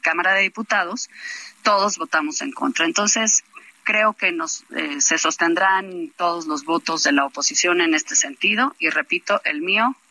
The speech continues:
en un, eh, en contra, claro y rotundo.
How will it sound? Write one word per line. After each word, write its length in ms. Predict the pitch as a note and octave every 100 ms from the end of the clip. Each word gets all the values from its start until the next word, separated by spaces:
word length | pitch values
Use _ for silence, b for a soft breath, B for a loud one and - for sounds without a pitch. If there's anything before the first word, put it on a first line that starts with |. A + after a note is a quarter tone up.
| _
en 300 | - D#3+ D#3+ -
un, 560 | - F3 F3+ F3+ F3+ F3+ - - - - -
eh, 260 | - E3 D#3+
en 180 | D#3 E3
contra, 540 | G3+ G#3+ A3 - D#4 B B B B -
claro 340 | F#3 F#3 G3+
y 40 | G3
rotundo. 440 | D3+ - - -